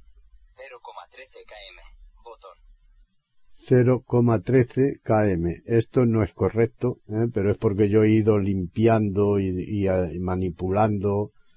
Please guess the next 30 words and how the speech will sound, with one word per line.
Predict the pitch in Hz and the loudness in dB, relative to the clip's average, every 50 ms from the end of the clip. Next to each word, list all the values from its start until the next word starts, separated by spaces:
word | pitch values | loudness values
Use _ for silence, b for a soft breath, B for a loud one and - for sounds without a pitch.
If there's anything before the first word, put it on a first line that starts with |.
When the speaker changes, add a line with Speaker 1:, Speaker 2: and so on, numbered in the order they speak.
| _ _ - _ | _ _ -20 _
Speaker 2:
los | - 104 101 101 98 90 - - | -8 -4 -2 -2 -2 -2 -2 -4
informes | 98 95 90 - - 110 107 95 92 95 98 - - | -4 -4 -4 -2 0 0 0 0 0 -2 -4 -4 -2
que | - 101 | -4 -4
me | 92 95 | -2 -2
han | 95 92 92 | -4 -4 -2
dado. | 90 110 107 92 98 110 - | 0 0 0 0 -4 -10 -12
Speaker 1:
Andar, | - - - _ - 98 90 - _ _ _ _ _ _ _ _ _ _ _ _ | -14 -20 -20 _ -20 -20 -20 -20 _ _ _ _ _ _ _ _ _ _ _ _
uno | 147 143 131 120 - | -20 -20 -20 -20 -20
coma | - - - 113 104 101 | -20 -20 -18 -18 -20 -20
dieciséis | _ 98 92 - - - - 120 110 101 - - | _ -20 -20 -20 -20 -18 -18 -18 -18 -20 -20 -20
K | - 110 104 98 92 | -20 -20 -20 -20 -20
M, | 90 85 - _ _ _ _ _ _ - | -20 -20 -20 _ _ _ _ _ _ -20
botón. | 117 110 _ - 92 - _ _ _ _ _ _ _ | -20 -20 _ -20 -20 -20 _ _ _ _ _ _ _
Speaker 2:
Vale, | - 107 104 95 82 67 65 - _ _ _ - | -8 -4 -4 -4 -4 -4 -8 -16 _ _ _ -12
andar | - 98 98 98 95 107 107 107 107 | -8 -6 -6 -2 0 0 0 0 0
uno | 110 110 104 90 | 0 0 -2 -2
coma | - 110 104 104 104 | -4 -4 -2 -2 -2
dieciséis | 98 104 98 - - 98 - - 120 117 110 101 87 - | 0 0 -2 0 -2 -6 -2 2 2 4 4 2 0 -4
tampoco. | - 101 92 92 90 - 120 117 113 95 - 113 113 117 - _ _ - _ | -6 -4 -4 -4 -4 0 2 2 2 2 0 -2 -2 -2 -4 _ _ -20 _
Speaker 1:
Andar, | - - - - - 92 87 _ _ _ _ _ _ _ _ _ _ _ _ | -20 -20 -20 -20 -20 -20 -20 _ _ _ _ _ _ _ _ _ _ _ _
cero | _ _ _ 156 151 139 131 - | _ _ _ -20 -20 -20 -20 -20
coma | 113 110 101 98 - _ - | -20 -20 -20 -20 -20 _ -20
cero | 123 120 110 - | -20 -20 -20 -20
cero | _ - 127 123 117 104 | _ -20 -20 -20 -20 -20
K | 101 101 98 95 | -20 -20 -20 -20
M, | 95 90 85 82 _ _ _ _ _ _ - | -20 -20 -20 -20 _ _ _ _ _ _ -20
botón. | 117 113 _ - 95 87 _ _ _ _ _ _ _ _ _ _ _ | -20 -20 _ -20 -20 -20 _ _ _ _ _ _ _ _ _ _ _
Speaker 2:
Vale, | _ - - 87 95 98 101 117 127 120 _ _ | _ -18 -12 -6 -4 -2 -2 -2 -2 -4 _ _
cero | _ - - 117 107 107 101 90 | _ 0 2 4 4 4 2 0
kilómetros, | 104 110 110 117 120 113 113 113 101 113 120 120 110 | 0 0 2 2 2 4 2 0 0 0 -2 -2 -2